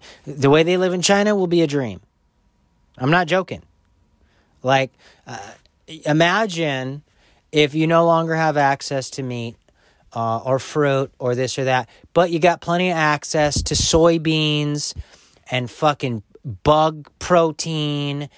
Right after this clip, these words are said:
and whatever the fuck else they, they want you to eat.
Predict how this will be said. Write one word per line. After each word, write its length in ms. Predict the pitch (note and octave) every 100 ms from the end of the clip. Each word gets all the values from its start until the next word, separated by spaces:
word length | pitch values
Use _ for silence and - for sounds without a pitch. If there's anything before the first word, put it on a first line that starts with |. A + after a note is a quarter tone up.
| _ _ _ -
and 600 | C#3 C3+ B2+ B2 B2 A#2
whatever 440 | - A#2+ C#3+ D#3
the 80 | D3
fuck 340 | A#2+ D3 B2+ B2+
else 480 | A2+ F2+ - - - _
they, 260 | C3+ A#2+ A#2
they 240 | A2+ A#2+
want 300 | A#2 A2+ A2
you 80 | A2+
to 60 | G#2+
eat. 400 | G#2 A2 A2